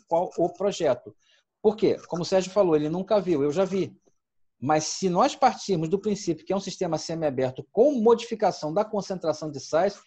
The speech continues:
é problema na certa, tá bom? Agora, se ele é um circuito fechado, como eu já vi vários também, aí a gente começa a mudar de figura. Por quê?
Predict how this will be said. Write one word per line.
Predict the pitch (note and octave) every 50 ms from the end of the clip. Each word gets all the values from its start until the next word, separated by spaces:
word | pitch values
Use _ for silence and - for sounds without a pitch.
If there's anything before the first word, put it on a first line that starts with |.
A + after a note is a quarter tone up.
| _ _ _ - -
é | E3+ F#3 F#3+
problema | F#3 - - - F#3 E3 D#3 C3 C#3+ D3 D3+ D#3 D#3+ E3 E3 - _ _
na | C3 C#3+ D3+
certa, | D3 - - F#2 F#2+ - _ A#2+ - _ _ _ _ -
tá | A#2
bom? | G#2+ B2 C#3+ G3 - - _ _ _ - - - -
Agora, | D3+ C#3 C#3 B2 A#2 A#2
se | - - - F#3
ele | A#3+ C4+
é | C#4+
um | B3+
circuito | - - G3 F3+ - G3 F#3+ - E3+ -
fechado, | - - A#3 B3 A#3+ - - F#3+ F#3+ G3+ G3+ E3 C3 A#2 G2+ - _ _ _ _ _ _ _
como | - C#3 C#3 C#3
eu | C3
já | C#3+ B2+
vi | A#2 B2+ A#2+
vários | - A#2+ C3+ E3+ G3 F3 A#2+ G#2+ - -
também, | G#2+ G2 G#2+ C#3 E3+ F#3 C#3+ - _ _ _ _ _ _ _ _
aí | A2 A#2 B2 C3+
a | C3+
gente | D3 D#3+ - -
começa | - C#3+ C#3 C#3+ C#3+ - E3
a | E3+
mudar | G3 A3 A3+ E3+ C#3 C3+ C3+ C#3+
de | C#3 - -
figura. | - A#3 G3+ A3 A3 G3 D3 A2 -
Por | - - A#3 -
quê? | - F#3 A#2+ -